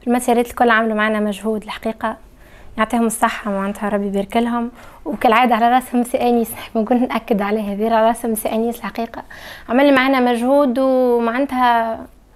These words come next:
برغم معناتها اللي هو معناتها يخدم في الخاص زاده معناها عنده مع-،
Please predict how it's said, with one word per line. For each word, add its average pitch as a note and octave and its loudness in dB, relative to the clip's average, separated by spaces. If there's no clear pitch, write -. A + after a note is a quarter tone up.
برغم C4 4
معناتها B3+ 4
اللي A#3 0
هو B3+ 4
معناتها G#3+ -6
يخدم G#3+ -10
في G#3 -10
الخاص G#3 -2
زاده F#3+ -2
معناها G3 -4
عنده G#3 2
مع-، F#3+ -8